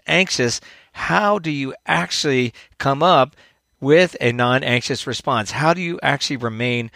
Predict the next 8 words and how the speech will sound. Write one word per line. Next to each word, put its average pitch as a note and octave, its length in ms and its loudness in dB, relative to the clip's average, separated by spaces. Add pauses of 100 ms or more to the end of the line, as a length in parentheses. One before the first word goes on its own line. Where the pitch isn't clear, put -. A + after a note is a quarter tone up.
(180)
a A2+ 80 -6
non-anxious A2+ 720 -4
presence? A#2+ 560 0 (220)
And A#2+ 140 -6
self-regulation C3 1300 2 (240)
is D3 380 2
the A#2+ 100 -2
key B2 520 -4